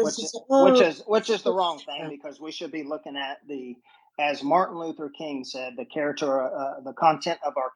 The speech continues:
Speaker 1: character, what's on the inside of us, not what's on the outside of us. 'Cause,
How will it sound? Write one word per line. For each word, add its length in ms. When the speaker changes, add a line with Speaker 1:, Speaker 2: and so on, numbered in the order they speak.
Speaker 1:
character, 360
what's 200
on 140
the 220
inside 480
of 80
us, 160
not 300
what's 240
on 120
the 100
outside 360
of 260
us. 200
'Cause, 280